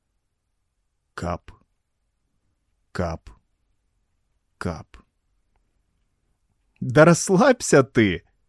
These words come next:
расхохоталась между тем девушка и тряхнула волосами,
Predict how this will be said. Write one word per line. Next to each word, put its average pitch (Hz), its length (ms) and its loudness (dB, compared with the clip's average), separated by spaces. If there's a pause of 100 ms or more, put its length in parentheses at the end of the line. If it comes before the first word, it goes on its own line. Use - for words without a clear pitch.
(640)
расхохоталась 123 760 0
между 131 260 0
тем 110 220 2
девушка 170 560 -2 (320)
и 120 80 0
тряхнула 139 460 2
волосами, 127 760 0